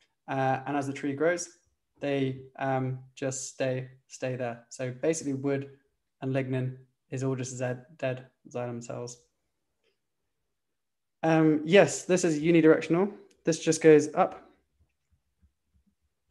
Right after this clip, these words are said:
This goes up and down, depending on the time of year and, uh, the conditions.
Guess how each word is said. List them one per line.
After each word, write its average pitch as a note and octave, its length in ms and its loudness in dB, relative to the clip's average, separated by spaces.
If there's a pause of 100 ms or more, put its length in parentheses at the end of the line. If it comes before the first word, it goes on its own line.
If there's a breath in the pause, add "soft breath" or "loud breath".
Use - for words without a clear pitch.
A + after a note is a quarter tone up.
(1500)
This D#3 120 0
goes C#3 220 0
up C#3 180 -4
and C3 120 0
down, B2 280 -2 (1900)
depending D3 300 2
on C#3 80 2
the C3 80 0
time D3 220 0
of C#3 100 0
year G3 260 4 (300)
and, C3+ 560 -2 (320)
uh, C3 160 -4
the B2+ 100 -6
conditions. B2+ 640 -8